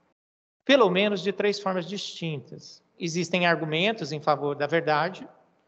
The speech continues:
de determinadas teorias, que são argumentos baseados no fato de que essas teorias explicam múltiplos aspectos ou fenômenos dos objetos em questão.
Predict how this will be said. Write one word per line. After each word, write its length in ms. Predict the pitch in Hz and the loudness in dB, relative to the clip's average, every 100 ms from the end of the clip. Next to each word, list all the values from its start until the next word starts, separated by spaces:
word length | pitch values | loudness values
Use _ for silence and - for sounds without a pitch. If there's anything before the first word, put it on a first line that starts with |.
| _ _ | _ _
de 100 | 147 | -10
determinadas 680 | 151 156 165 156 147 139 147 | -2 0 0 0 0 2 0
teorias, 500 | - 208 202 208 269 | 2 4 4 2 -6
que 140 | - 240 | -8 -10
são 260 | - 220 | -2 0
argumentos 640 | 226 208 185 185 208 214 - | 0 0 -2 -2 -2 -8 0
baseados 500 | 196 165 175 165 160 | 2 4 4 4 -2
no 80 | - | -4
fato 400 | - 185 185 - - - _ | 2 2 0 -14 -20 -20 _
de 100 | - | -10
que 120 | 196 208 | 4 4
essas 240 | 180 190 | 4 0
teorias 460 | 214 202 175 202 180 | 4 4 6 2 2
explicam 560 | 175 - 208 208 208 | -4 -2 -2 0 -2
múltiplos 720 | 196 190 202 277 277 - 185 180 | 0 0 2 2 2 0 2 2
aspectos 640 | 180 - 180 185 190 170 | 0 4 4 4 -2 -2
ou 80 | 180 | 0
fenômenos 600 | - 185 160 165 175 160 | 2 2 2 0 -2 -6
dos 420 | 151 156 156 - - | -8 -8 -10 -14 -8
objetos 460 | 143 139 147 151 | -6 2 2 2
em 60 | 156 | -4
questão. 360 | 165 - 113 | -4 -4 -12